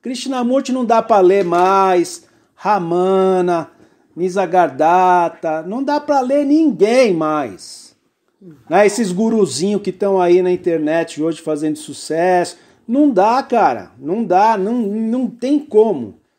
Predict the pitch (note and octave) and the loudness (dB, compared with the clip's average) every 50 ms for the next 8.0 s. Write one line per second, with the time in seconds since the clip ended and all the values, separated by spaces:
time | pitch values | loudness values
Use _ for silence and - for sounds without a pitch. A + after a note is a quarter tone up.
0 | _ _ _ _ _ _ _ - A3 A#3 A#3 - - C4+ D#4 D#4+ D4 C#4+ C#4+ B3+ | _ _ _ _ _ _ _ -6 -6 -6 -4 0 2 4 4 4 2 -2 -6 -8
1 | - A3+ A3+ A3+ A3+ G#3+ A3 - G#3 F3 E3+ F#3+ F#3+ F3 D#3 D#3 D3 C3+ A#2+ G#2+ | -6 -6 -2 -2 -2 -2 -4 -6 -8 -8 -6 -4 -4 -4 -4 -4 -4 -4 -6 -8
2 | F#2+ _ _ _ _ _ _ _ - G#3+ G3+ - - B3 B3 B3+ B3 B3 C4+ B3+ | -12 _ _ _ _ _ _ _ -6 -6 -6 -4 -4 -4 -2 -4 -4 -4 -6 -6
3 | C4+ C4 B3 - - A#3 A#3+ B3 A#3+ A3 G3+ G3+ A#3+ B3+ B3+ B3+ C4 B3 B3+ B3+ | -4 -6 -6 -4 -2 0 0 0 -2 -4 -6 -6 -6 -4 -6 -6 -6 -6 -6 -8
4 | A#3 - C4 B3+ B3+ - G#3 G3 G#3 G#3+ A3 G3+ F#3 C#3+ A#2 G2+ - _ _ _ | -6 -6 -8 -8 -6 -6 -4 -2 -2 -2 -4 -4 -6 -10 -10 -12 -16 _ _ _
5 | _ _ _ _ _ _ _ _ - E3+ F#3+ F#3 G3+ G#3+ G#3 G3+ F3+ G#3+ A#3+ B3 | _ _ _ _ _ _ _ _ -6 -6 -2 0 2 2 2 2 0 -4 -4 -2
6 | A#3 B3 A3+ G3 E3 E3 G3 A#3 B3+ A#3+ B3 A#3+ G#3+ A#3 A3+ A#3 - A3+ A#3+ B3 | 0 2 2 2 0 -2 -4 -4 -2 0 -2 -2 -2 -4 -8 -6 -4 -4 -4 -4
7 | A3+ - - A#3+ - - B3+ B3+ B3+ B3 C4+ C4 B3 G#3 F#3 F#3+ G#3+ G#3+ E3+ A2 | -4 -6 -8 -10 -6 -6 -4 -4 -2 -2 -4 -4 0 2 4 4 4 2 0 -4